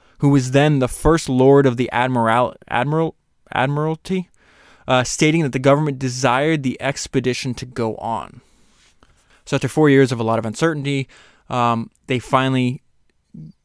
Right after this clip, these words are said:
embark on their journey. And I love this part. And really, the summary of this part is that focus simplifies things around you. All the ambiguity of the planning is gone,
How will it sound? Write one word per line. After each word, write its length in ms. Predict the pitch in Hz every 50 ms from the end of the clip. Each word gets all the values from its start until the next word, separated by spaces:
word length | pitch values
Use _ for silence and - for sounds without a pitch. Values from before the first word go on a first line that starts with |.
| _ _
embark 400 | - 139 135 123 131 127 123 -
on 80 | 131 117
their 120 | 110 110
journey. 360 | 101 - 98 78 65 - - _ _ _ _
And 380 | - - 131 127 123 123 123 -
I 120 | - 131 131
love 220 | 131 147 165 170
this 100 | 160 139
part. 240 | - - 131 120 113
And 100 | 120 135
really, 160 | 165 196 220
the 60 | 175
summary 300 | 131 - 180 175 185 170
of 40 | 135
this 80 | 123 113
part 240 | - - 143 127 120
is 80 | -
that 120 | - 113 -
focus 460 | - - - 147 156 156 - 175 -
simplifies 680 | - - - - 135 127 - 123 - - 113 107 117 -
things 240 | - 104 101 104 127
around 360 | 98 107 117 127 139 139 135
you. 220 | 135 135 131 123 - - - _ _ _ _ _ _
All 300 | - - 131 147 160 180
the 180 | 175 190 185 170
ambiguity 520 | 165 160 151 147 135 143 147 151 143 131
of 80 | 127 117
the 80 | 123 110
planning 480 | - - 147 143 143 139 127 120 117
is 100 | 113 113
gone, 340 | - - 156 120 92 - -